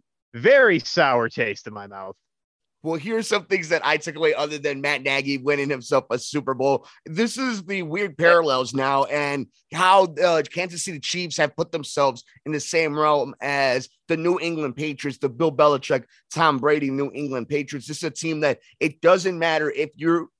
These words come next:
Speaker 2: keep them in a game, if they're allowed to stay in the game, that they are going to be dangerous, that they're always gonna have a fighting chance. You saw it time and time again over the last few years with this Kansas City team, and you saw it back in the Tom Brady New England Patriots.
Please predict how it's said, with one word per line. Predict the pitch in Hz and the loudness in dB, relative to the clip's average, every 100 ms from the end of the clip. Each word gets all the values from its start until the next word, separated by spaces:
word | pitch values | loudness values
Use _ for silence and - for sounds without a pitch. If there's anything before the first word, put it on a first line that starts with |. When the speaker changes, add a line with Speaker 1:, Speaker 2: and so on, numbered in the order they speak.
| _ | _
Speaker 2:
keep | - 233 - | -12 -10 -4
them | 226 - | -4 -2
in | 180 202 | 0 0
a | 180 | 0
game, | 175 151 | 0 -2
if | 131 | -2
they're | 156 185 | 2 2
allowed | 170 190 220 165 - _ - | 2 2 2 2 -2 _ -12
to | 180 | -10
stay | - 190 | -4 -4
in | 185 | -4
the | 170 | -6
game, | 151 165 135 101 - _ - | -2 0 0 -6 -12 _ -8
that | 165 | -2
they | 190 | 2
are | 202 | 2
going | 180 190 | 2 0
to | 185 | 0
be | 175 | -4
dangerous, | 143 175 175 151 127 - - 151 - | -4 -2 -2 -4 -8 -8 -12 -20 -8
that | 160 | 0
they're | 190 - | 0 2
always | 202 214 175 | 2 2 0
gonna | 185 | 0
have | 185 165 | 0 0
a | |
fighting | 143 170 165 147 | 0 2 2 0
chance. | - 151 117 _ _ - | -6 -6 -8 _ _ -12
You | 170 | -8
saw | - 202 190 | 0 6 6
it | 180 | 6
time | 175 170 220 | 2 0 0
and | 214 | -4
time | 196 190 | -4 -6
again | 160 156 123 | 0 0 0
over | 143 | -4
the | 135 | -2
last | 131 156 - | 2 2 0
few | 170 | -14
years | 147 139 143 - _ _ | -8 -4 -4 -6 _ _
with | 135 190 208 | 2 2 2
this | 208 - | -10 -6
Kansas | 170 147 139 | -8 -8 -10
City | 143 | -10
team, | - 139 | -10 -12
and | 127 | -10
you | 117 | -12
saw | - 170 | -2 -2
it | 160 | 0
back | 151 143 _ _ - | -2 -2 _ _ -14
in | 175 | -10
the | 160 | -10
Tom | - 151 156 135 | -4 0 0 0
Brady | 147 139 131 _ - | -2 -2 -8 _ -8
New | 151 160 | -4 -4
England | 147 127 | -4 -6
Patriots. | 156 160 - 101 - | -4 -4 -4 -10 -10